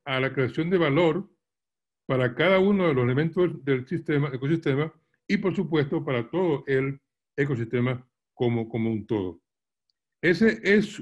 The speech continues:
un proceso dinámico que tiene que estar siendo continuamente negociado,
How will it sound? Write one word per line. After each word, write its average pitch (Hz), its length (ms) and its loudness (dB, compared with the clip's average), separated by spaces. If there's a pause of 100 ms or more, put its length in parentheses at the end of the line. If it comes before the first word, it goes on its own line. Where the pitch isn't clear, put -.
un 208 640 4 (360)
proceso 190 600 2
dinámico 135 920 2 (1080)
que 139 160 0
tiene 170 220 2
que 175 80 2
estar 180 200 2 (200)
siendo 180 680 0
continuamente 190 1080 2 (140)
negociado, 135 840 2